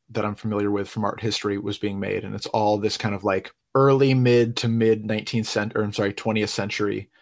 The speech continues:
And, and it kind of mirrors the way that society itself was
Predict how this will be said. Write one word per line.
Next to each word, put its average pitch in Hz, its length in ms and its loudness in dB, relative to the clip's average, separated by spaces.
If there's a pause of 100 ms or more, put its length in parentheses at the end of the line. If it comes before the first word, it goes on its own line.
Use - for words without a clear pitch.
(160)
And, 120 160 2
and 123 120 2
it 123 100 0
kind 143 180 2
of - 180 -4
mirrors 147 500 4
the 123 120 4
way 120 160 6
that 113 160 0
society 113 480 0
itself 110 540 -2
was 104 440 -4